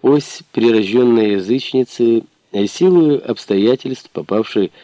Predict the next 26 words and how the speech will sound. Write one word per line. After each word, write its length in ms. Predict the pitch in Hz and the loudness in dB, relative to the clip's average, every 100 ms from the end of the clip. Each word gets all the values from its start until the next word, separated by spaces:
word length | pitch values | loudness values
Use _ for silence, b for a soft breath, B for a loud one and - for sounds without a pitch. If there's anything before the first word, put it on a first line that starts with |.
| b b | b b
в 140 | - | -18
такой 400 | - 104 - 104 | -4 -2 0 -2
переплёт, 600 | 98 92 90 98 131 151 - | -2 -4 -4 0 0 0 -8
что 240 | - - | -12 -6
легко 360 | 139 131 - 147 | -4 -4 -4 -2
выбраться 480 | 104 110 113 - 98 | 0 0 -2 -4 -6
из 160 | 85 | -6
него 280 | 85 85 123 | -4 -4 -4
смог 340 | - 92 107 | -6 -4 -4
бы 100 | 107 | -4
разве 280 | 90 92 90 | -6 -4 -6
лишь 260 | 85 110 - B B B | -6 -6 -8 B B B
ортодоксальный 1040 | 113 127 - 127 104 - - 101 110 110 110 b b _ _ _ _ | -6 -4 -2 -2 -2 -6 -4 -2 0 0 -2 b b _ _ _ _
христианин 960 | - 101 101 - 95 87 80 87 123 139 | -6 -4 -4 -6 -4 -2 -2 0 0 0
или 320 | - 92 92 | -6 -6 -6
буддист. 720 | 85 80 73 85 78 - _ _ _ _ _ _ _ _ _ _ _ - - | -6 -12 -14 -16 -16 -20 _ _ _ _ _ _ _ _ _ _ _ -20 -10
Ось 480 | - - 143 147 - | -6 0 2 2 0
женщины, 680 | 127 123 139 - 143 143 117 | 0 2 2 0 -2 0 0
для 120 | 98 | -2
которой 460 | 98 113 117 110 B B B B | -2 0 2 2 B B B B
этот 340 | 123 120 107 | -2 -2 0
мир 280 | 110 120 139 | 2 2 2
всегда 420 | - 107 90 107 | -2 -8 -4 -4
был 320 | 104 113 104 | 0 0 0
счастливым 760 | 95 - 92 - 101 120 110 90 | -2 -6 -10 -4 0 2 0 0
домом, 360 | 101 120 131 | 0 0 0